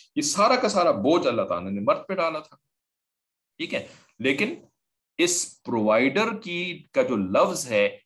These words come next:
اس کی مفہوم کو تبدیل کر دیا اور اس کو ایک پریویلیج بنا دیا۔ ہاں جی میں بھی کماتی ہوں، میں بھی کماتا ہوں اور مجھے، میں عیاشی کروں گا، جتنا میرے پاس پیسے آئیں گے تو اتنا میں عیاشی کروں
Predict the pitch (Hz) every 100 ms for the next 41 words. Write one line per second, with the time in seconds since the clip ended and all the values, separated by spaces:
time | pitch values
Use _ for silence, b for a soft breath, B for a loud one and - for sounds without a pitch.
0 | _ _ 160 156 - 185 156 127 - 135
1 | 143 147 147 - 101 135 185 - 131 143
2 | 113 120 - 120 101 - 98 107 117 127
3 | 127 127 135 - _ _ _ _ 107 117
4 | 165 147 120 139 143 135 127 123 131 131
5 | 117 104 95 131 139 117 113 - 113 104
6 | 95 90 107 120 113 95 87 - - 104
7 | 113 - 190 170 165 160 135 139 156 135
8 | 131 123 127 131 139 127 117 113 101 104
9 | 104 104 104 110 135 - 127 160